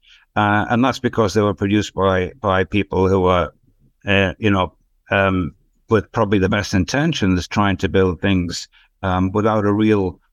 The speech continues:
overall understanding of the building physics involved. And, uh, that's why you end up with a build, bad, a bad product, you know? And, uh, it's that, that old analogy of, uh, you know, uh, the, the, the, the, the sweetness of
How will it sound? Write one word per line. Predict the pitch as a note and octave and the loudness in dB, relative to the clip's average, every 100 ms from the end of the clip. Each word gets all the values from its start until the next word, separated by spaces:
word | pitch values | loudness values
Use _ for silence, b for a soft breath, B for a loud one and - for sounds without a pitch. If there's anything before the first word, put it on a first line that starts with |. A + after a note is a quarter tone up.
| _ | _
overall | - G#2+ G2 G2 G2 G2 F2+ | -2 0 2 2 2 0 -2
understanding | G#2+ F#2+ F#2 - G2+ G#2 F#2+ F#2 | -2 -2 -2 -4 -2 2 2 0
of | F2+ | -2
the | F2+ | 0
building | F#2+ F2+ E2 | 0 0 -2
physics | G#2 F2 E2 - | -2 -4 -4 -2
involved. | F2 G2 G#2+ D#2 D#2 - _ _ _ | 0 2 0 0 -6 -14 _ _ _
And, | - F#2 F#2 F2+ F2 | -4 -2 0 -2 -2
uh, | F#2+ F#2+ | 0 0
that's | F#2+ G2 | 0 0
why | G2 | 2
you | F#2+ | 2
end | F#2 F#2 | 2 0
up | E2+ | -2
with | F2+ | -2
a | |
build, | E2 F2+ F#2 F#2+ | 0 0 0 -2
bad, | F#2+ F2 - _ _ | 0 0 -6 _ _
a | F#2 | -4
bad | F#2+ F2 D#2 | -2 -2 0
product, | A2 G#2+ D#2 - | 0 0 -2 -4
you | F2 | -2
know? | F#2+ G2+ B B B - | -2 -2 B B B -4
And, | F#2+ F2+ F2 F#2 | 0 0 2 2
uh, | F#2 F2+ F2+ F2+ | 2 2 0 -2
it's | G2 - | -6 -4
that, | - F#2 - | -2 -2 -2
that | - F#2+ | -2 0
old | G2 F#2 F2+ | 2 2 0
analogy | F#2 G2+ G2 E2 F2+ | 0 0 0 0 0
of, | F2 D#2 - | 0 -2 -2
uh, | F#2 F2 E2 D#2 b b b _ | 0 2 0 -2 b b b _
you | F#2+ | 0
know, | F2 E2 E2 - | 2 0 -4 -4
uh, | F#2+ F2+ E2+ | -2 -2 -2
the, | F2+ E2+ | -2 -2
the, | - F#2 - | -2 -4 -4
the, | - F2+ C#2+ | -4 -4 -2
the, | F#2+ F#2 F2 | 0 0 0
the | F#2+ | -2
sweetness | - A2 G2+ G2 F2 | 0 0 2 0 0
of | G2 E2+ | 0 -2